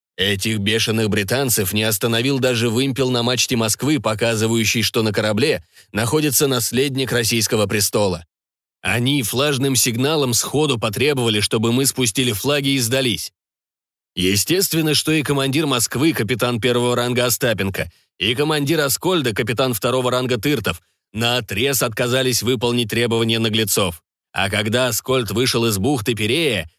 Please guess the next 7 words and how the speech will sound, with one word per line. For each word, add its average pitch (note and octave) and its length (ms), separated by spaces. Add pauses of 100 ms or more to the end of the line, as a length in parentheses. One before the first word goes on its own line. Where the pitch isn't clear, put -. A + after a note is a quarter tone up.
намереваясь B2 600
присоединиться B2 800
к G2+ 60
«Москве» B2 440
на A2 140
внешнем A#2 420
рейде, G2 400